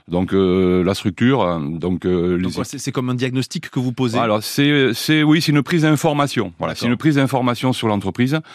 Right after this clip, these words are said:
Speaker 1: tant au niveau de l'activité que ses moyens qu'ils ont mis en place. Alors, notamment des moyens humains, quand il y a des
Speaker 2: Mhm.
Speaker 1: salariés.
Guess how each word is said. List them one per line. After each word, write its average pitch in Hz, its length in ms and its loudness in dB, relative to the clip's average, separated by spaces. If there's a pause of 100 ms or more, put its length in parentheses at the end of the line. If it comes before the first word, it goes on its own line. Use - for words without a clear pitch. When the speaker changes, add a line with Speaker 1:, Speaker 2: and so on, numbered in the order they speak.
(320)
Speaker 1:
tant 127 160 0
au 123 40 2
niveau 120 200 4
de 110 80 2
l'activité 127 840 2
que 107 460 2
ses 101 160 0
moyens 110 480 2
qu'ils 92 460 -2
ont 101 280 0
mis 92 140 0
en 92 80 -2
place. 135 300 -4 (480)
Alors, 90 140 0
notamment 101 360 0
des 98 80 0
moyens 95 320 0
humains, 110 360 0 (160)
quand 95 80 -6
il - 20 -4
y 90 40 -2
a 90 40 -2
des 87 60 -2
Speaker 2:
Mhm. - 40 -6
Speaker 1:
salariés. 92 400 0